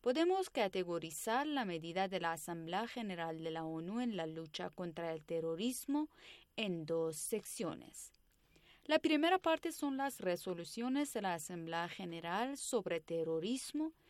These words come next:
y la segunda son los convenios antiterrorismo aprobados por la Asamblea General de la onu. En general, la Asamblea General de la onu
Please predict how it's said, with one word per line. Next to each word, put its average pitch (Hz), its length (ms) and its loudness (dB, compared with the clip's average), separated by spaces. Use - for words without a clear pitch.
y 226 140 2
la 180 140 4
segunda 285 500 2
son 330 360 2
los 254 180 0
convenios 190 680 0
antiterrorismo 175 1500 0
aprobados 170 640 -2
por 185 160 -2
la 165 120 0
Asamblea 170 580 -2
General 180 560 -2
de 190 100 0
la 214 140 0
onu. 185 340 -4
En 294 140 4
general, 294 520 4
la 311 80 4
Asamblea 220 460 2
General 202 480 0
de 269 80 2
la 220 160 4
onu 175 360 0